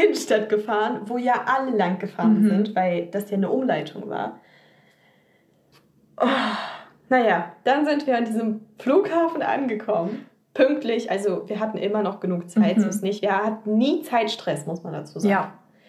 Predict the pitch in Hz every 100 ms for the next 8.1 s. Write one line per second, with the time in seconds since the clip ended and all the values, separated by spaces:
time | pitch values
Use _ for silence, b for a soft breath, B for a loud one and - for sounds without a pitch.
0 | b - 208 226 208 220 214 240 247 240
1 | - 233 214 208 190 214 240 240 214 220
2 | 214 208 190 196 190 202 185 - 180 -
3 | 220 220 214 214 196 190 190 - 185 185
4 | - _ _ _ _ _ _ _ _ B
5 | B B B B B B B _ - 339
6 | 453 339 302 214 - 240 247 240 220 -
7 | 220 220 214 208 214 202 208 226 247 254